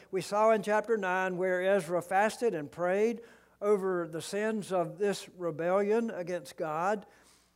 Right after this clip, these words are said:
And he was determined. He was determined to do whatever it took, whatever was necessary to see Israel restored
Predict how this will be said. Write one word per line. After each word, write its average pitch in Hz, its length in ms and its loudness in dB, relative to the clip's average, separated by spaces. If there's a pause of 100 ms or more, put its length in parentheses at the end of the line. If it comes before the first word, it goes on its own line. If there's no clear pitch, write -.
(500)
And 135 120 -12
he 175 120 -4
was 208 160 -4
determined. 190 720 -2 (1400)
He 233 160 0
was 190 220 2
determined 170 1040 -4 (680)
to 190 100 -10
do 180 400 -2
whatever 233 1000 2
it 202 280 -14
took, 180 540 -2
whatever 214 920 -2
was 202 260 -4
necessary 156 840 -6 (1400)
to - 80 -20
see 185 340 0
Israel 170 720 0
restored 165 760 -2